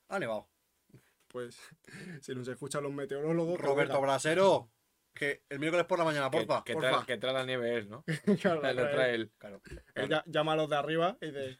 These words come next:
Speaker 2: "Que llueva, que nieve el miércoles, vale, venga". Eso. Que no, a nosotros nos pilla mal el viernes. ¿Por qué? ¿Por qué, Alvarito? ¿Por qué nos pilla mal?
Speaker 3: Que no va, joder, no quiero decir dónde nos vamos, eh.
Speaker 2: Dilo, dilo.
Speaker 3: Bueno, esto,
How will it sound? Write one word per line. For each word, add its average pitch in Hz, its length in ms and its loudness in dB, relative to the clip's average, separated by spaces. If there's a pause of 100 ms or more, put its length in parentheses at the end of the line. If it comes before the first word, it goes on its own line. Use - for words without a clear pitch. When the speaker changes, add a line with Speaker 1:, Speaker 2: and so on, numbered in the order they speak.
Speaker 2:
"Que 143 180 -10
llueva, 180 400 2 (160)
que 143 260 -4
nieve 165 220 0
el 175 80 2
miércoles, 147 400 -2
vale, 139 220 -4
venga". 135 280 -8 (880)
Eso. 123 260 -18 (120)
Que 151 260 -2
no, 151 180 0
a 131 80 0
nosotros 127 280 -6
nos 151 140 -4
pilla 156 220 -2
mal 139 180 0
el 127 80 -2
viernes. 139 440 -4 (100)
¿Por 135 160 -8
qué? 151 260 -2
¿Por 143 140 -12
qué, 139 40 -6
Alvarito? 156 380 -2
¿Por 139 100 -6
qué 147 80 -4
nos 156 100 -6
pilla 143 180 -4
mal? 147 220 -4
Speaker 3:
Que 117 360 -4
no 120 260 -6
va, 113 120 -6
joder, - 500 -20 (220)
no 120 100 -16
quiero 120 140 -14
decir 113 200 -14
dónde 107 180 -14
nos 92 120 -20
vamos, 95 300 -20
eh. 80 80 -20 (1040)
Speaker 2:
Dilo, 135 220 -14
dilo. 131 280 -12
Speaker 3:
Bueno, 156 240 0
esto, 214 420 -4